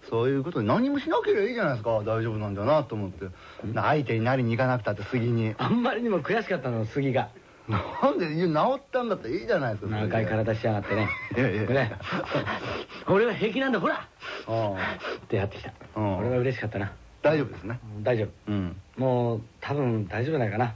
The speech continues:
Speaker 1: うん、大丈夫だと思いますよ。
Speaker 2: うん。
Speaker 1: ええ。
Speaker 2: ただこう、ってやった後、
Speaker 1: うん。
Speaker 2: ちょっとくしゃみ出た。
Speaker 1: だからするからでしょ。
Speaker 2: いやいや。
Speaker 1: そういうことしなきゃいいじゃないですか。
Speaker 2: でも多分大丈夫だと思う。
Speaker 1: うん。
Speaker 2: トレーダー飲もうかな。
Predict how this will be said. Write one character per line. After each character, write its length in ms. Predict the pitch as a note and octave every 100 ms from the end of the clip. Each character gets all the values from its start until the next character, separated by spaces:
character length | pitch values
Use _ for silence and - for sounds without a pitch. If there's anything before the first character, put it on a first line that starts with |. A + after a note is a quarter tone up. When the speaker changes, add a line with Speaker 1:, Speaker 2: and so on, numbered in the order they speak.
| -
Speaker 1:
う 60 | A2
ん、 120 | G2+
大 180 | B2+ F#3+
丈 60 |
夫 40 | F#3+
だ 100 | G2+
と 60 |
思 100 | G#2+
い 20 |
ま 140 | A2 G2
す 80 | F#2
よ。 80 | G2
Speaker 2:
う 40 |
ん。 180 | F#2+ F2+ -
Speaker 1:
え 300 | G2+ F2+ E2
え。 20 |
Speaker 2:
た 80 | D3
だ 120 | C#3
こ 260 | B2 C#3 B2
う、 1120 | - - - - - - - E3 - - -
っ 40 |
て 100 | -
や 100 | C3+
っ 80 | C3+
た 120 | F3+
後、 300 | F3+ B2+ A2 -
Speaker 1:
う 60 | A2+
ん。 180 | A2 G2
Speaker 2:
ち 80 |
ょ 40 | C#3+
っ 20 |
と 60 | A#2
く 60 |
し 40 | A2
ゃ 40 |
み 80 | G2
出 80 | E2+
た。 120 | - - -
Speaker 1:
だ 160 | A#2 -
か 240 | A#2+ C#3
ら 80 | A2+
す 120 | -
る 140 | G3 C4+
か 160 | - C4+
ら 180 | B3
で 160 | - G3
し 40 |
ょ。 40 | C3
Speaker 2:
い 40 |
や 60 | B2
い 0 |
や。 0 |
Speaker 1:
そ 60 | B2
う 20 |
い 80 | -
う 40 |
こ 60 | A#2+
と 320 | - - -
し 80 | F#3+
な 120 | C#4
き 180 | D#4+ A3
ゃ 20 |
い 80 | E3+
い 40 |
じ 60 | C#3
ゃ 40 |
な 100 | C3
い 40 | A#2+
で 100 | G#2+
す 80 | G#2
か。 0 | G2+ G2+
Speaker 2:
で 80 | A2+
も 80 |
多 180 | G2+ A#2+
分 100 | A2+
大 120 | G2
丈 80 | G2
夫 20 | F2
だ 60 |
と 100 | - F2
思 80 | G2+
う。 40 |
Speaker 1:
う 40 | F#2
ん。 80 | F2 F#2 - -
Speaker 2:
ト 80 | C3
レ 120 | D#3
ー 20 |
ダ 100 | C3+
ー 20 | B2+
飲 80 |
も 80 | C#3+
う 20 | D#3
か 80 |
な。 360 | D3 E3+ D#3+